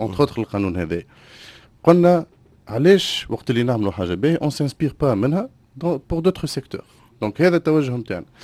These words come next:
اليوم اذا كان نحبوا نردعوا التجاره الالكترونيه نجم نقول لكم انه ما عندناش، ماهوش التوجه الانسب سورتو في سيكتور تكنولوجي كيما هذا معناها،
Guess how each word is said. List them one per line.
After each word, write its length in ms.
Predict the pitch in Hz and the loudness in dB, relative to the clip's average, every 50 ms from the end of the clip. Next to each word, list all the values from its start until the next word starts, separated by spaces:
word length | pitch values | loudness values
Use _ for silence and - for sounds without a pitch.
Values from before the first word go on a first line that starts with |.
| - - - - _ - | -20 -20 -20 -20 _ -4
اليوم 360 | 113 143 190 202 165 120 98 - 113 | 2 4 6 6 6 6 4 0 -2
اذا 140 | 113 120 | -2 -2
كان 500 | 117 - 151 151 143 127 113 - 107 101 | -2 0 0 0 0 0 -2 -4 -6 -8
نحبوا 420 | 107 - - 160 139 113 104 98 101 - | -6 -2 -2 -2 -2 -2 -4 -6 -6 -4
نردعوا 560 | 101 107 127 156 160 139 101 95 85 85 82 - - - | -4 0 2 2 2 2 2 0 0 -2 -4 -4 -8 -10
التجاره 360 | - - 107 98 110 113 - | -6 -4 -2 0 0 -2 -2
الالكترونيه 760 | - 90 90 - - - 95 107 123 151 175 170 127 95 95 - _ _ _ - - _ _ _ - | -2 -4 -6 -4 -4 -2 -2 0 2 2 2 2 0 -2 -6 -10 _ _ _ -20 -20 _ _ _ 2
نجم 220 | 135 156 151 143 | 4 4 6 4
نقول 200 | 143 143 - 175 | 2 2 0 0
لكم 200 | 160 - 151 156 | 0 2 2 2
انه 280 | 160 160 156 156 151 - - - _ _ _ _ _ _ _ _ _ _ _ - | 4 4 4 2 0 0 -4 -10 _ _ _ _ _ _ _ _ _ _ _ -2
ما 160 | 110 131 139 | 0 2 4
عندناش، 560 | 139 143 151 160 170 160 139 - - - 131 120 120 - - 117 117 113 - | 4 6 6 6 6 4 4 0 -4 -4 -4 -4 -4 -6 -6 -6 -6 -6 -6
ماهوش 520 | - 107 107 120 139 143 151 175 175 151 | -6 -6 -2 2 4 4 6 4 4 2
التوجه 560 | 151 - - 156 151 165 160 139 131 131 135 135 | -2 0 2 4 6 6 6 4 4 2 2 2
الانسب 640 | 131 131 117 - 165 175 156 - - 120 95 90 - - - _ _ - - - - - - _ | 0 0 0 4 4 4 4 4 0 -2 -2 -2 -10 -20 -20 _ _ -20 -20 -20 -20 -20 -20 _
سورتو 340 | - - - 143 135 196 185 | -6 -2 -2 0 2 0 0
في 140 | 165 - 160 | 0 0 -2
سيكتور 280 | - 160 - - 185 160 | -2 -2 -2 0 -2 -2
تكنولوجي 500 | - 160 - 160 160 156 151 147 156 156 | -2 -4 0 2 2 4 4 2 0 -2
كيما 360 | - - 135 131 113 107 101 | -4 -4 -2 -2 -2 -2 -4
هذا 140 | 92 - - _ _ _ _ _ - | -4 -6 -12 _ _ _ _ _ -8
معناها، 560 | 95 101 101 101 101 98 95 95 98 104 | -6 -4 -2 -2 -2 -2 -2 -4 -6 -8